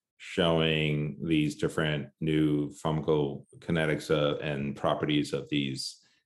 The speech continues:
types of chemicals. I think we still have yet to figure out what actually causes depression. We don't know the entire extent of how,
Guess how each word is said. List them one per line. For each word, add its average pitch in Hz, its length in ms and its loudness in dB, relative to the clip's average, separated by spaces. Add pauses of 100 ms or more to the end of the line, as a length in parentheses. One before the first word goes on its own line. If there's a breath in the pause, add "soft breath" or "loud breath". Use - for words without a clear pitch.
(180)
types 78 360 -2
of 69 320 -2 (160)
chemicals. 80 760 0 (360 soft breath)
I 98 100 4
think 107 500 0 (120)
we 90 100 -4
still 90 640 4
have 85 220 -6
yet 85 300 -2
to - 100 -6
figure 80 320 2
out 80 340 2
what 80 300 -4
actually 80 320 -4
causes 76 480 -2
depression. 73 840 -4 (360)
We 85 100 2
don't 87 240 0
know 80 720 2 (320)
the 85 100 0
entire 80 400 0
extent 80 520 -2
of 78 80 0
how, 76 440 -2